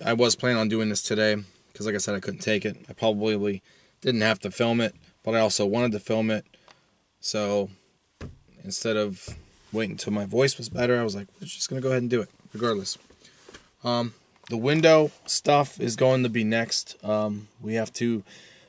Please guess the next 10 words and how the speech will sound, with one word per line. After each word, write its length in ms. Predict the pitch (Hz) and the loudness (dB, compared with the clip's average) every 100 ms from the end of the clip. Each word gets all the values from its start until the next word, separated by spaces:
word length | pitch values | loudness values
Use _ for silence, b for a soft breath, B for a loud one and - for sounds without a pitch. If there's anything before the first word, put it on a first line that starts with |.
| - | -8
fix 640 | - 127 - - - - - | 0 2 4 2 0 -6 -4
the 320 | 107 120 110 | 2 4 4
clips 400 | - 123 117 - | 2 0 2 0
on 120 | 120 | 2
the 60 | 107 | 2
window 300 | 117 123 120 | 2 2 4
regulator. 500 | 123 123 127 123 123 | 4 4 4 2 2
That's 260 | 113 107 | 0 -2
why 140 | 113 110 | -2 0
this 220 | 104 | 0